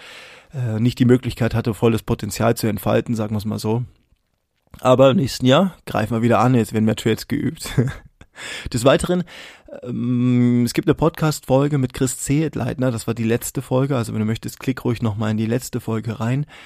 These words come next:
Ähm, wir haben darüber gesprochen, über Willpower und natürlich auch über sein Projekt,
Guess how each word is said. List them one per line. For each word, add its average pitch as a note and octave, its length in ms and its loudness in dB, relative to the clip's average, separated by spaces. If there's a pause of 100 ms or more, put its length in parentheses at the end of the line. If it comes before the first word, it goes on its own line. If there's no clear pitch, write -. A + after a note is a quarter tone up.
(260)
Ähm, A2 1080 -2
wir A#2 100 0
haben A#2+ 180 -2
darüber A#2 280 0
gesprochen, A#2+ 520 -2
über G#2+ 200 -2
Willpower C3+ 460 0
und A2 140 -2
natürlich A2+ 420 -4
auch A#2 160 -2
über A2 240 -4
sein A2 220 -2
Projekt, A#2 520 -4